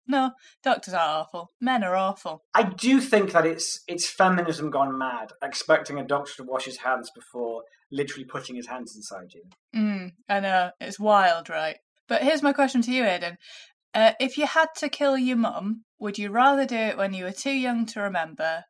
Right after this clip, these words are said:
Speaker 1: or would you like to wait until you're older and have a fond memory to look back on?
Speaker 2: <laughs> Um, I'm gonna pick the latter because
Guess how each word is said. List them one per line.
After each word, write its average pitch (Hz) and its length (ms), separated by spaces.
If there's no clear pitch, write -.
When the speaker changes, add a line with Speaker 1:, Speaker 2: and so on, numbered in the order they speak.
Speaker 1:
or 180 80
would 180 140
you 190 100
like 196 220
to - 140
wait 196 180
until 190 320
you're 190 240
older 202 320
and 170 260
have 180 160
a 175 140
fond 180 320
memory 175 380
to 185 100
look 175 180
back 180 320
on? 165 200
Speaker 2:
<laughs> - 1120
Um, 190 720
I'm 175 140
gonna 208 260
pick 196 240
the 165 80
latter 147 600
because 139 680